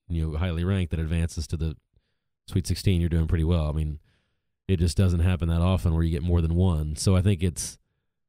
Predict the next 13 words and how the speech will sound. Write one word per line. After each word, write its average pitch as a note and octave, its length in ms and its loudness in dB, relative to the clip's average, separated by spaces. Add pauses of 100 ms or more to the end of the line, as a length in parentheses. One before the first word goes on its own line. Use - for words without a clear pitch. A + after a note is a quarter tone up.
(280)
you G2 80 4
know, F#2+ 80 6
if, F2 120 2
if F#2 180 -2
a G2+ 40 4
Grand A#2+ 260 4
Slam A#2 240 4
could G#2 160 4
make G2+ 260 2
it F2 60 0
where F#2+ 120 4
the F2+ 120 2
top G#2+ 340 2